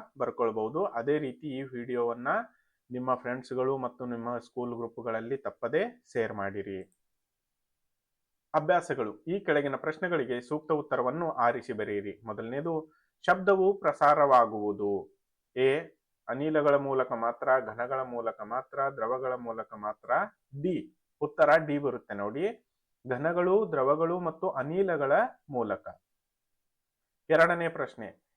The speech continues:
ಈ ಕೆಳಗಿನ ಧ್ವನಿಗಳಲ್ಲಿ ಯಾರ ಧ್ವನಿ ಕನಿಷ್ಠ ಆವೃತ್ತಿ ಹೊಂದಿದೆ? ಎ ಹೆಣ್ಣು ಮಗು, ಬಿ ಗಂಡು ಮಗು, ಸಿ ಪುರುಷ, ಡಿ ಮಹಿಳೆ. ಸಿ ಪುರುಷ ಧ್ವನಿ ಕನಿಷ್ಠ ಆವೃತ್ತಿ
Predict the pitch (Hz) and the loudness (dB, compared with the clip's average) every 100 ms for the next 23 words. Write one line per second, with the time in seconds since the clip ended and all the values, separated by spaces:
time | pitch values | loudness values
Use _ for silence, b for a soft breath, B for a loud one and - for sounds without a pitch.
0 | _ 180 190 190 160 160 160 160 139 131 | _ -2 2 4 6 4 2 2 2 -4
1 | 151 151 135 127 127 113 117 160 147 127 | 0 2 2 -2 -2 2 4 4 -2 -8
2 | 127 127 120 139 - 151 120 120 123 - | -16 -10 -10 -10 -6 -2 0 0 -2 -12
3 | 117 110 107 104 98 - _ 120 139 127 | -14 -12 -10 -8 -8 -12 _ -2 0 0
4 | - 117 127 135 135 151 156 123 127 123 | -6 -12 -8 -6 -4 -4 -4 -8 -8 -6
5 | 117 123 139 143 151 160 - - 131 113 | -8 -8 -6 -6 -4 -6 -8 -10 -10 -8
6 | - 131 139 156 156 127 139 143 156 120 | -8 -6 -4 0 0 0 -6 -6 -6 -10
7 | 110 113 104 - _ _ _ _ 185 220 | -10 -6 -6 -8 _ _ _ _ -6 -6
8 | 226 _ _ _ _ 131 123 113 - 98 | -8 _ _ _ _ -4 -2 -4 -4 -4
9 | 87 - _ _ _ 117 117 160 175 131 | -4 -8 _ _ _ -12 -8 -8 -8 -6
10 | 147 180 - 202 - 120 107 113 _ | -6 -8 -4 -2 0 -2 -4 -8 _